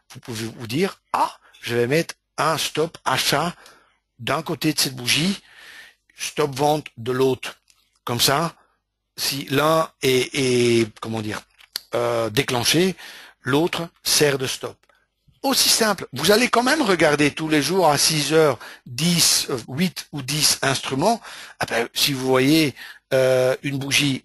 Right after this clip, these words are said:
inside day, encore une méthodologie que vous pouvez appliquer. Monsieur Smith, aussi, lui, il gardait sa position aussi ici que vingt-quatre heures. C'est-à-dire, c'était des petits trades qu'il faisait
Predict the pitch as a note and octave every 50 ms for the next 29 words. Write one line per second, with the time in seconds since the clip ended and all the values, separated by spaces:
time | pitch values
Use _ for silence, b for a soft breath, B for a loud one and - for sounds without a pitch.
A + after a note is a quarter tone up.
0 | _ - E3 E3 D3 - - D3 C3 B2 A#2 A#2 C#3+ D#3 F3+ G#3 A3 - B B
1 | B B B B _ _ _ _ - C3+ B2 A2+ - C#3+ D3 E3 F#3 F#3+ E3 -
2 | _ _ - C#3 C3 B2 B2+ C3+ C#3+ C#3 D3 C3 B2+ A#2+ A#2+ A#2 A2 A#2 D3+ F3
3 | D#3+ B B B B B _ - C3 A#2 B2+ B2+ - - G#2+ G2 B2 C#3 D3 C#3+
4 | B B B B B _ - B2+ A#2 - - A#2+ - - - A2 F#2+ - b b
5 | b b b _ A#2 C3 D#3+ G#3+ A#3+ - - - - F3+ D3+ - - - D3 D3+
6 | F#3+ - - - - - _ - - - _ _ - - B2 B2 A#2 A2+ A#2 C3
7 | C#3+ E3 E3+ E3+ A#2 A2 C3 D#3 F#3 - - B B B B B B B B B
8 | B B B B B B B B B _ _ _ _ _ F3 E3+ C#3+ C#3 D#3 D#3
9 | D3 C#3+ D#3 F#3+ F#3+ - F3+ D3 - D#3 C3+ C3+ B2+ - - D#3+ - - _ -
10 | D3+ C#3 - - F#3 F3 D3+ - - F3+ F#3 - _ - F3+ E3 C#3+ D#3+ D#3+ D#3
11 | - - C#3+ - - A#2+ A2 - - - _ _ _ _ - - - - D3 C3+
12 | C#3+ F#3+ G#3 F#3+ - - - - - F#3+ F#3+ F#3+ E3+ D3+ D#3+ D#3 - - F#3 G#3
13 | - - C#4 C4 - - F3+ F3+ F#3+ F#3+ - - - D#3+ D3 B2+ - - C#3 B2
14 | B2 C3+ D#3+ A#3